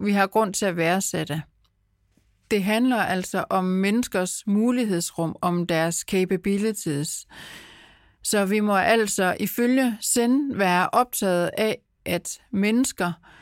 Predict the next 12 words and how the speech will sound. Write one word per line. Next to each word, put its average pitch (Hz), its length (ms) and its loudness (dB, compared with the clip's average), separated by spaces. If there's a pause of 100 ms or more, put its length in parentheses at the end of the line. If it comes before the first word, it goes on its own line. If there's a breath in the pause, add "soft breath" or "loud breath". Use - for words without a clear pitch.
(280 loud breath)
får 226 360 2
et 208 140 -2
udvidet 262 500 2
mulighedsrum. 196 720 -2 (760)
Og 208 120 2
på 226 100 2
den 262 300 2
måde, 190 220 0
der 233 140 4
bliver 233 200 0
det 202 160 -2
vigtigt, 226 380 -2